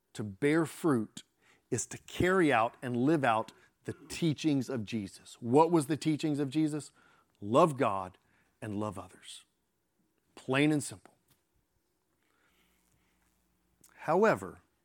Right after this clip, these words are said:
there's a catch. We can only love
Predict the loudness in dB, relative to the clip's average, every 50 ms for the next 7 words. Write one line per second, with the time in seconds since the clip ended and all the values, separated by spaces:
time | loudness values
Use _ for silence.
0 | _ _ _ _ -4 -2 -2 -2 -4 -6 -6 -6 -6 -6 -6 -8 -12 -10 -10 -10
1 | -10 -12 -14 -20 -20 -20 _ _ _ _ _ _ _ _ _ _ _ _ _ _
2 | _ _ _ _ _ _ _ _ _ _ _ _ _ _ _ _ _ _ _ _
3 | 2 4 4 4 4 4 4 6 6 6 6 4 2 0 -4 -6 -8 -12 -14 -20
4 | -20 -20 -20 -20 -20